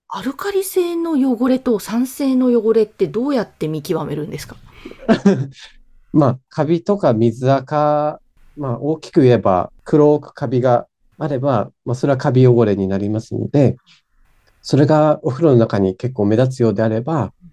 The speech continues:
Speaker 1: うん。
Speaker 2: うん、アルカリ性の洗剤を、
Speaker 1: はい。うんうん。
Speaker 2: はい、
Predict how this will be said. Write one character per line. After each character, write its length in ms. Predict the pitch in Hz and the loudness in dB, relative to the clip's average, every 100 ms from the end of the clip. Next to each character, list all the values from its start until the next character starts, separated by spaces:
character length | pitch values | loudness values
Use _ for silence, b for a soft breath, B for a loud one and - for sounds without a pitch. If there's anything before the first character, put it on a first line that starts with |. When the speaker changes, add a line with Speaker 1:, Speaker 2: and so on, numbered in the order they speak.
| - 175 - - | -20 -20 -18 -6
Speaker 1:
う 40 | 120 | -4
ん。 40 | |
Speaker 2:
う 20 | |
ん、 80 | 101 - _ - | -4 -12 _ -6
ア 80 | 123 | -4
ル 80 | |
カ 120 | 135 151 | 0 -2
リ 60 | |
性 160 | 131 156 | 0 0
の 100 | 190 | 0
洗 200 | 160 120 | 0 -2
剤 240 | 101 95 | -2 -4
を、 100 | 113 _ _ | -6 _ _
Speaker 1:
は 200 | - 175 | -12 -12
い。 100 | - - - | -10 -14 -16
う 40 | 160 | -16
ん 20 | |
う 20 | |
ん。 240 | 156 160 156 | -16 -18 -6
Speaker 2:
は 120 | 131 | -6
い、 100 | 98 | -6